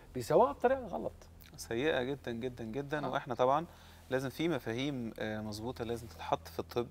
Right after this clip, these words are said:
Speaker 2: ال-، العمليات الموصوفه، آه، تت-، يت-، يتعرف يعني كنوع من الثقافه للناس،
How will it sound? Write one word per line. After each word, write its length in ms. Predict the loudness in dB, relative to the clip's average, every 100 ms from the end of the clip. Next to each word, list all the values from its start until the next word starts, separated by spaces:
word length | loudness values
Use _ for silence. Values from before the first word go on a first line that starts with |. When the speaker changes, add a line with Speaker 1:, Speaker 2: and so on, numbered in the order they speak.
| -8 -6
Speaker 2:
ال-، 540 | -4 -4 -4 -4 -2
العمليات 320 | -2 0 0
الموصوفه، 640 | 0 -2 -2 -2 0 0 -2 -4
آه، 340 | -2 0 0 -2 -6
تت-، 240 | -16 -12
يت-، 300 | -8 -8 -6
يتعرف 440 | -4 6 6 6 2
يعني 200 | 0 0
كنوع 260 | 0 0
من 140 | 0 0
الثقافه 640 | -2 -8 4 6 6 0
للناس، 360 | -2 -2 -4